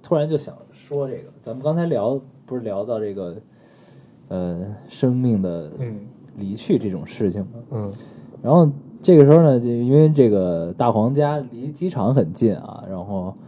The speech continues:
Speaker 1: 这个有飞机声，你可能现在大家还能听到飞机声，就是，然后呢，就正好我们那个，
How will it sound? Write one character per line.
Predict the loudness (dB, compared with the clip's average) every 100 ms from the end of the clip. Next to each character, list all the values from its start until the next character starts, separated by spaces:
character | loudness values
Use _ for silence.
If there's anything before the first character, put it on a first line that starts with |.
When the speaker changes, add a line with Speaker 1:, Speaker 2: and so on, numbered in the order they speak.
| -20 -20 -20 -20 -20 -10
Speaker 1:
这 | -6
个 | -4 -4 -6
有 | -8
飞 | 2 4 6
机 | 4
声， | 4 2 0 -2
你 | -4 -6
可 | -4
能 | -2
现 | 4 6
在 | 6 4
大 | 2
家 | 0 0
还 | 0
能 | -2 -2
听 | 0
到 | 0
飞 | 4 6 6
机 | 8 6
声， | 6 0
就 | -2 -6
是， | -6 -18 -20 -20 -20 -6
然 | 2
后 | 4 4
呢， | 0 -2
就 | 0
正 | 4
好 | 4
我 | 4
们 | 2
那 |
个， | 0